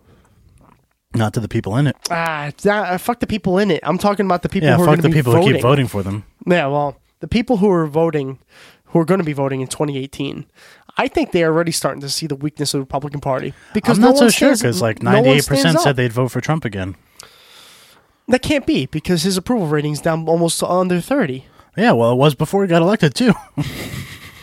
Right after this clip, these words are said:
Speaker 2: Touche, Mister Douche.
Speaker 1: <laughs>
Speaker 2: Uh,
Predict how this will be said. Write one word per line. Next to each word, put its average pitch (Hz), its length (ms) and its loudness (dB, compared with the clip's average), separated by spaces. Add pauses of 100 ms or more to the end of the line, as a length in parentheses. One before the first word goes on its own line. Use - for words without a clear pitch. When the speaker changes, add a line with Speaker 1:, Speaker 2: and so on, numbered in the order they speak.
(920)
Speaker 2:
Touche, 180 280 -2 (140)
Mister 143 240 -8
Douche. 139 280 -4
Speaker 1:
<laughs> 131 800 -10 (720)
Speaker 2:
Uh, 147 520 -2